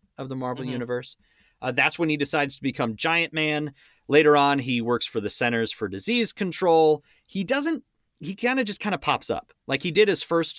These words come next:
Speaker 1: sort of thing, and then he shows up as a reserve Avenger or when they need him. He's not a big superheroic guy, which is interesting. I feel like that's for a lot of Ant-Man type characters.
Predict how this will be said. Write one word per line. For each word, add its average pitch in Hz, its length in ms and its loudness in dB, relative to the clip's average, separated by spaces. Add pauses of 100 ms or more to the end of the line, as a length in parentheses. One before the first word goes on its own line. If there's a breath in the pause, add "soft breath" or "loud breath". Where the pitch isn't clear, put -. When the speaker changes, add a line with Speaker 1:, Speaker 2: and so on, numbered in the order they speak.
Speaker 1:
sort 156 180 4
of - 80 -4
thing, 170 460 -4 (400 soft breath)
and 139 120 0
then 143 120 -2
he 143 160 -4
shows 143 440 2
up 135 220 2
as 113 160 0
a 101 80 -2
reserve 175 420 0
Avenger 165 480 -2
or 123 220 2
when 101 200 -2
they 95 120 -6
need 156 400 -6
him. 147 460 -4 (340 soft breath)
He's 143 240 -6
not 175 520 -4
a 156 80 0
big 143 280 0
superheroic 120 840 0
guy, 87 260 -2
which 139 180 -4
is 147 260 -4
interesting. 135 540 -4
I 95 80 -6
feel 147 140 -2
like 135 160 -2
that's 139 180 -2
for 139 160 -2
a 117 60 4
lot 117 200 2
of 117 160 2
Ant-Man 117 420 -4
type 110 240 -8
characters. 190 720 -4